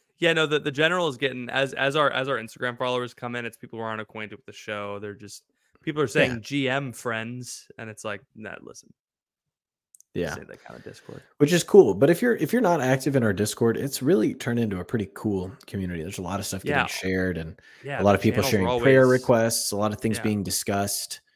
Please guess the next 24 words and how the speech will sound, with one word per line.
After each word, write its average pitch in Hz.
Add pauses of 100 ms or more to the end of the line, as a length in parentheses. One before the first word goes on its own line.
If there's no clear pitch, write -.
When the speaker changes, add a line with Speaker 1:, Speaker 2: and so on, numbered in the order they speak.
(340)
Speaker 2:
Um, 76 (280)
Patrick 107
and 101
I 95
hang 98
out 92
typically 98
in 90
the 87
Patreon 95 (160)
sections 104
of 92
the 92
Discord, 95
but 104
occasionally 151
we'll 107
hop 101
into 101
the 90
episode 92
discussions 92
just -
to 95